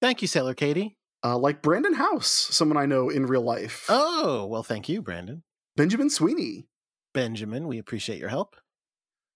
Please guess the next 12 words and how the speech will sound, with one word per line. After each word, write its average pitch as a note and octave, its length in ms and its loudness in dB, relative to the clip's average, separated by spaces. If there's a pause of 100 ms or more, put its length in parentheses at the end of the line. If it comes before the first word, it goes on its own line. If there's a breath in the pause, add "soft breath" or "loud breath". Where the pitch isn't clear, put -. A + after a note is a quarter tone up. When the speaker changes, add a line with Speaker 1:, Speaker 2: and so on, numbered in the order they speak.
Speaker 2:
Uh, A#2 240 0
Empathic C3+ 500 0
Twitch. - 600 -2 (400)
Speaker 1:
Thank C3+ 220 0
you, C#3+ 60 2
Empathic B2 360 -2
Twitch. - 480 0 (840)
Speaker 2:
Kylie. D4 520 0 (680)
Speaker 1:
Thank A#2+ 360 -4
you, G#3 220 -2
Kylie. - 520 -12 (920)
Speaker 2:
Uh, B2+ 220 2